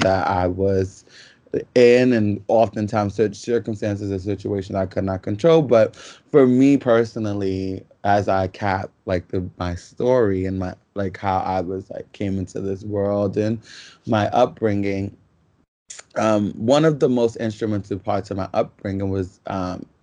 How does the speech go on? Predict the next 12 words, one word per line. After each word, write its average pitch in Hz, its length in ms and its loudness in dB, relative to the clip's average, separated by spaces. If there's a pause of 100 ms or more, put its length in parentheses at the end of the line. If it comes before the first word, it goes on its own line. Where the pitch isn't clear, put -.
(840)
meeting 113 380 4
my 101 140 0
best 95 280 -4
friend 98 200 -6
Genovia, 95 800 -4
who, 98 500 0
um, 92 520 -6
we 110 200 0
met 107 300 0 (120)
sophomore 101 460 -4
year 95 500 0
in 92 560 -2